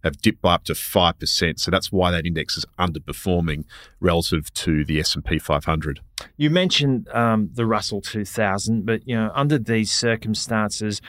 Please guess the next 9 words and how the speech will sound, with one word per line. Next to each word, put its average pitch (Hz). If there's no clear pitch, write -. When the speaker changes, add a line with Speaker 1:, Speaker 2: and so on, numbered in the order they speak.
Speaker 2:
when 113
a 113
portfolio 117
manager 104
needs, 101
uh, 101
liquidity 123
and 95
traction, -